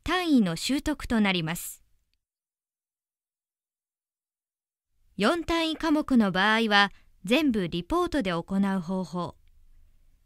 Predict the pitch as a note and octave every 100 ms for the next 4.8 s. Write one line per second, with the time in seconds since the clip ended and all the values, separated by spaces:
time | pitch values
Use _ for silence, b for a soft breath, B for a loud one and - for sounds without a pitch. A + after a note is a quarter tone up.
0 | _ F3 A#3+ A#3+ B3+ B3+ B3 A#3+ A#3+ B3
1 | A#3+ A#3 A3+ G#3 G3 b b b - -
2 | E4 E4+ D#4+ D#4 C#4+ C#4 C4 B3 F3+ F#3+
3 | C4+ F#4+ F4+ F4 E4 D4 F3 D#3+ - A#3
4 | A3+ A3 E3 F#3 F3+ - E3 D3+